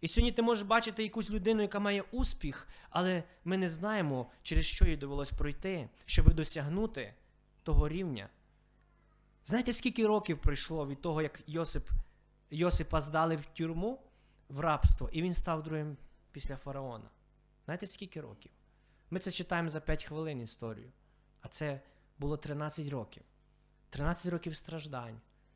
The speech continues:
тринадцять років переживань, боротьби, довіри Богові, надії. Тринадцять років він здобував цей духовний досвід, щоб одного дня цар Єгипту сказав:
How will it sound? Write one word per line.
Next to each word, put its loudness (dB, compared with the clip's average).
тринадцять -2
років -4
переживань, 2
боротьби, 2
довіри 2
Богові, -2
надії. -10
Тринадцять -6
років -6
він -4
здобував -6
цей -8
духовний 6
досвід, -2
щоб 6
одного 0
дня -6
цар -4
Єгипту 2
сказав: -4